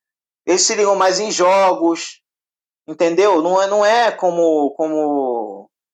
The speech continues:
como na nossa época. Então, eu acho que a saída talvez se renove. Eu acho que a saída seria achar algo que seja em-, mais interativo, uma mistura, algo que misture quadrinho e games.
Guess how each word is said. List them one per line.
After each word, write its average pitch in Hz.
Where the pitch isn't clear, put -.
como 180
na 180
nossa 180
época. 160
Então, 214
eu 208
acho -
que 240
a 262
saída 208
talvez 220
se 302
renove. 240
Eu 175
acho 220
que 233
a 240
saída 202
seria 208
achar 185
algo 190
que 185
seja 196
em-, 202
mais 214
interativo, 226
uma 208
mistura, 226
algo 254
que 262
misture 185
quadrinho 202
e 254
games. 139